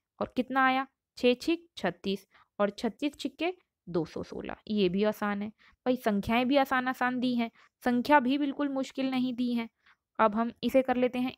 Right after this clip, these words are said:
erase all और बढ़ जाते हैं आगे की तरफ। फिर अगली संख्या हमें चौथा सवाल में दिया है तेरह और ये तो और भी आसान है।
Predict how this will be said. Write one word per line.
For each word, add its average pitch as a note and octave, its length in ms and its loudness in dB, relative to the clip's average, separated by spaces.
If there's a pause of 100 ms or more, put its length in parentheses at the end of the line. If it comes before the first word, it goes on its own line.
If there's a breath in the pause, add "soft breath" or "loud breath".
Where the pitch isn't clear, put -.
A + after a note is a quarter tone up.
erase A3 340 2 (120)
all A#3+ 220 4 (1400)
और G3+ 240 0
बढ़ G#3 200 2
जाते G#3+ 300 0
हैं A#3+ 200 -2
आगे A3 220 2
की A#3 140 -4
तरफ। A3 320 -2
फिर C#4 200 -6
अगली C#4 240 2
संख्या C#4+ 340 2
हमें B3+ 280 -4
चौथा A3+ 360 0
सवाल A#3+ 360 2
में A#3 160 -6
दिया G#3 260 2
है A3+ 120 0 (140)
तेरह G#3 320 2 (440 soft breath)
और B3+ 120 0
ये D#4 120 4
तो F4 160 4
और C4+ 140 6
भी B3+ 140 0
आसान C4 360 0
है। C4+ 100 -10